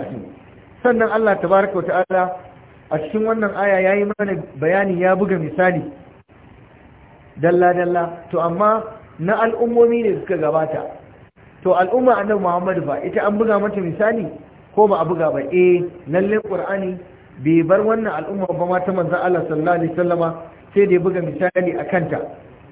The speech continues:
Allah ya ce, "إن الله لا يستحي أن يضرب مثلا ما بعوضة فما فوقها." Kaga wannan misali ne. "فأما الذين آمنوا فيعلمون أنه الحق من ربهم،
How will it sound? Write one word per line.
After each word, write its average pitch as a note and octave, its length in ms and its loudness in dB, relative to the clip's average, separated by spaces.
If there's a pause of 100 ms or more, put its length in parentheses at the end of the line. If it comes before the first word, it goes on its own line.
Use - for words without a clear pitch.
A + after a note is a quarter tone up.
(200)
Allah F#3 240 2
ya F3+ 140 0
ce, F3 120 -2
"إن G3 140 0
الله F3 360 -2
لا D#3+ 160 -2
يستحي F3 800 -2
أن F3 160 -6
يضرب F3 440 0 (100)
مثلا F#3+ 420 0
ما F#3 180 -2
بعوضة F#3 600 -4 (640)
فما D#3+ 220 2
فوقها." D#3+ 500 -2 (1200)
Kaga D#3 240 2
wannan G3+ 320 0
misali F3 500 0
ne. C#3 140 -4 (580)
"فأما G3 280 2
الذين F#3 480 -2
آمنوا G3+ 560 -2 (460)
فيعلمون F#3+ 580 2
أنه F#3 320 -2
الحق G3 340 -4
من F3 240 -4
ربهم، G3 440 0